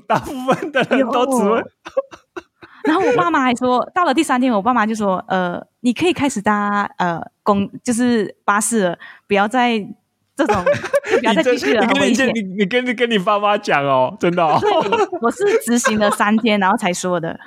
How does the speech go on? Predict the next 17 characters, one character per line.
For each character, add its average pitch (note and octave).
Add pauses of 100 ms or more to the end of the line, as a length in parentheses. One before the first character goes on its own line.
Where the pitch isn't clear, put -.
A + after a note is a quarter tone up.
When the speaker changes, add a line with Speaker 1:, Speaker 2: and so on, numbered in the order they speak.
(240)
Speaker 1:
<laughs> G4
真 A#3+
的 B3
哦？ F#3+ (380)
<laughs> A4+
那 C#4
他 C#4
们 C4
听 C4
到 B3+
的 -
反 G3+
应 A3
是 G#3+
怎 G3
么 D#3+
样？ D#3+